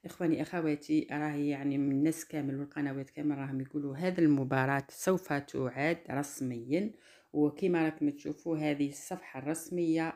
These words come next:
لسيد الحاج محمد روراوة. شوفوا واش راهو يقول، قال لكم: "عاجل، الفيفا تقرر إعادة مباراة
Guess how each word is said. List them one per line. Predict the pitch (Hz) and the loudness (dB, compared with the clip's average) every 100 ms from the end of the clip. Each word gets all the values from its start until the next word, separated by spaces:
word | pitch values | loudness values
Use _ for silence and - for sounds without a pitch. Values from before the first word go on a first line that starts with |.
| - | -6
لسيد | 143 - 151 147 | -10 0 0 0
الحاج | 143 - 151 147 | -4 -6 -6 -6
محمد | 143 - 190 160 | -8 -4 -4 -2
روراوة. | 139 139 143 139 151 165 | -4 -6 -6 -2 -2 -4
شوفوا | - 170 165 | -8 -8 -6
واش | 147 151 | -6 -4
راهو | 147 135 | -4 -4
يقول، | 131 131 165 196 - - - - 143 | -6 0 0 0 -8 -20 -20 -20 -2
قال | 170 | 0
لكم: | 165 175 135 | 2 4 2
"عاجل، | 135 156 151 147 139 131 123 - | 4 4 6 4 0 -4 -4 -4
الفيفا | 147 147 - 175 - | -2 -2 -2 -4 -4
تقرر | 123 135 - 151 147 - 135 | -8 -8 -6 -2 -2 -4 -6
إعادة | 147 147 139 | -4 -6 -2
مباراة | 151 143 165 175 | 0 2 0 -2